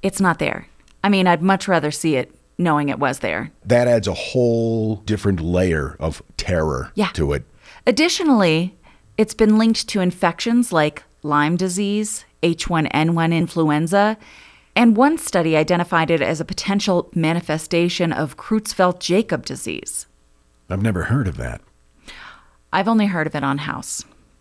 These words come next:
Speaker 1: <laughs> which I am still binging, by the way.
Speaker 2: Mm-hmm.
Speaker 1: Additionally, Alice in Wonderland syndrome has been linked to use of certain medications or substances,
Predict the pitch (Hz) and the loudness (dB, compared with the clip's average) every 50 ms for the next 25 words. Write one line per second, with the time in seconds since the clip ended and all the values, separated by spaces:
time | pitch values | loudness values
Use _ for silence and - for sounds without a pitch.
0 | _ - - - 605 539 - - - - - - - - _ _ _ - - _ | _ -14 -14 -12 -12 -14 -18 -20 -20 -20 -20 -20 -20 -20 _ _ _ -20 -20 _
1 | _ _ - 170 - 170 165 165 165 170 175 - - 180 165 160 127 156 143 131 | _ _ -10 -6 -2 0 0 0 2 0 0 -2 0 0 0 0 0 0 -2 -2
2 | 151 - 147 151 151 - 60 52 50 50 - - - - 80 80 - 65 62 58 | -2 -4 -6 -6 -6 -6 -6 -6 -6 -6 -6 -6 -6 -4 -2 -2 -2 -4 -6 -8
3 | - - - 196 208 165 160 220 320 403 415 - - 285 214 175 156 147 139 127 | -6 -2 0 0 2 2 2 2 4 4 4 4 4 4 6 6 6 6 4 2
4 | 117 127 175 202 214 220 - _ _ _ _ - - 170 175 170 175 165 - 170 | 2 2 0 0 -2 -4 -8 _ _ _ _ -2 0 0 2 2 0 -2 -2 -2
5 | 165 165 160 156 156 156 151 147 147 147 156 156 - - 156 156 156 165 165 165 | 0 0 0 2 2 2 2 2 0 0 -2 -4 -4 -2 -2 0 0 0 0 0
6 | 165 170 170 165 - 175 175 170 170 170 143 - - - 175 175 185 185 175 190 | 0 0 -2 -2 -2 -2 -2 0 -2 -2 -4 -6 -6 -4 -2 0 0 0 0 0
7 | 175 165 - - 190 170 165 180 180 156 156 160 - - 165 156 156 - 160 160 | -2 -2 -2 0 0 0 2 2 2 2 0 0 -2 0 -2 0 0 -2 -4 -4
8 | 147 - 170 160 - - 269 285 302 - - - 143 147 - - - 64 - - | -2 -2 -2 -4 -2 0 0 0 0 0 -4 -4 -4 -6 -6 -6 -8 -8 -8 -8
9 | - | -10